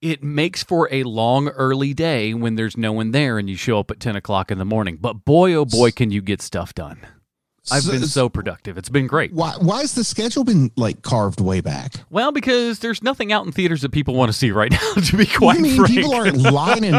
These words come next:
Speaker 2: up to check out Death on the Nile? I wanna
Speaker 1: Uh,
Speaker 2: go see Death on the Nile really badly. I haven't seen it yet. I
Speaker 1: it
Speaker 2: did see Uncharted, though.
Speaker 1: It's done okay. Uncharted's done okay, but, like, it's,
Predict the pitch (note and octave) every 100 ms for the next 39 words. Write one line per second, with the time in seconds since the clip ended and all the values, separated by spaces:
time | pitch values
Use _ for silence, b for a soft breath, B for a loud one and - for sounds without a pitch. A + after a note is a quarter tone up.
0 | - D#3 A3+ - C#3 E3+ E3 F3+ B2+ A2+
1 | D#3 F3 F#3+ D#3 A2+ A2+ G3 C#4 D4 _
2 | _ _ _ _ _ E3 F3+ F3+ F#3 G#3+
3 | A#3 D#3+ F#3 G3+ G3 F#3 F#3 G3+ C3 B2+
4 | B2 C#3 D3 G2 F2+ G#2+ - A#2 F#2+ D2+
5 | C2+ - A2+ D3 F#3 F#3 E3 D3 D3+ C3
6 | D#2 C3 - F3+ G3+ - D3 G#3 B3 A#3+
7 | - G3+ A#3+ G#3+ G3 - A3 G#3 A3 F3
8 | E3 F#3 G3+ - D#3 F3 E3 - E3+ D#3
9 | D3+ D3+ D3+ C3+ - C3 B2 A2+ - D#3+
10 | C#3+